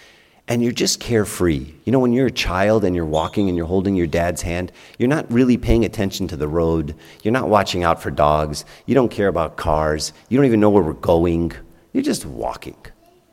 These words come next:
right? And I want you to remember a moment when your parent let go of your hand unexpectedly. And you just kinda look up like,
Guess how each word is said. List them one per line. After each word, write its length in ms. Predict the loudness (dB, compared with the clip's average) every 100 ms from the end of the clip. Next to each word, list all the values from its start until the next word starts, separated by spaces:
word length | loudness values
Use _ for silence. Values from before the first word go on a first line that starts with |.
| _ _ _
right? 200 | -4 -4 -6 -10
And 120 | -4
I 60 | 0
want 240 | 0 -2
you 60 | 2
to 60 |
remember 420 | 2 2 0 2 2
a 60 |
moment 520 | 2 2 2 2 -2 -6 -20 -6
when 180 | -2 0
your 120 | -2
parent 460 | -2 0 0 0
let 220 | 2 0 4
go 180 | 4
of 120 | 4 2
your 120 | -2
hand 320 | 0 0 2
unexpectedly. 960 | 2 0 -6 -6 -6 -4 -8 -8 -12 -14 -20 _ _ _ _ _ _ _ _ -6
And 100 | -2
you 80 | 0
just 200 | -2 -4
kinda 260 | -2 0
look 280 | 2 0 2
up 240 | 2 2 0
like, 240 | -2 -4